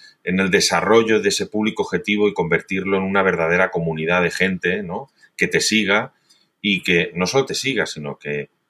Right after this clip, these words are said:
que crea en ti, que crea en ti, que, que, que se sume a tu proyecto, porque tienes una, porque tienes un propósito de existir, ¿no? Eh, todo ese tipo de cosas para los periodistas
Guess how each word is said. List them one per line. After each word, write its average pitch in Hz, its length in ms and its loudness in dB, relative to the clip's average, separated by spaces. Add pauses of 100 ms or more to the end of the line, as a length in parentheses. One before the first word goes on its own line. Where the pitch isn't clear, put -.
(560)
que 90 160 2
crea 127 300 4
en 92 160 -2
ti, 135 320 -4 (140)
que 80 120 -6
crea 110 220 2
en 98 140 -2
ti, 135 240 -6
que, - 160 -8
que, - 180 -10
que - 140 -6
se - 100 -2
sume 139 320 2
a 120 80 4
tu 90 140 -4
proyecto, 78 720 -2
porque 80 240 -6
tienes 110 400 0
una, 87 500 2 (100)
porque 82 200 -6
tienes - 280 0
un 98 120 -4
propósito - 720 -2 (200)
de 85 120 2
existir, 85 600 0
¿no? - 200 -12 (840)
Eh, - 100 2
todo - 140 0
ese 143 120 2
tipo - 220 -8
de 110 100 6
cosas 123 360 2
para 80 200 -2
los 73 120 -8
periodistas 90 600 -2